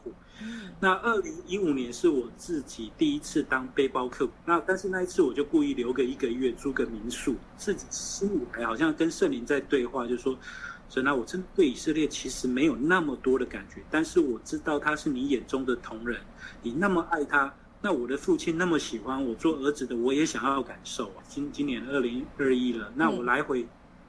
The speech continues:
Speaker 1: 总共我其实已经没有算了，我知道已经超过二十次了。
Speaker 2: 嗯，嗯，嗯。
Speaker 1: 那，那这当中，呃，我去的时候，呃，二零一五年开始背包客就待个一个多月，那我开始，开始想要去认识以色列人、犹太人。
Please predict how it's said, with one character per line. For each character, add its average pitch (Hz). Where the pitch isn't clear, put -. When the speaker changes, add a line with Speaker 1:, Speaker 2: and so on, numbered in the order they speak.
Speaker 1:
总 131
共 165
我 127
其 -
实 175
已 139
经 123
没 147
有 123
算 131
了， 113
我 107
知 -
道 165
已 127
经 139
超 147
过 147
二 147
十 120
次 -
了。 104
Speaker 2:
嗯， 233
嗯， 196
嗯。 180
Speaker 1:
那， 190
那 196
这 185
当 175
中， 156
呃， 123
我 117
去 185
的 156
时 143
候， 143
呃， -
二 196
零 151
一 185
五 185
年 123
开 147
始 139
背 139
包 135
客 131
就 143
待 139
个 131
一 127
个 123
多 127
月， 123
那 190
我 139
开 185
始， -
开 202
始 -
想 120
要 147
去 151
认 151
识 143
以 -
色 -
列 147
人、 117
犹 117
太 143
人。 110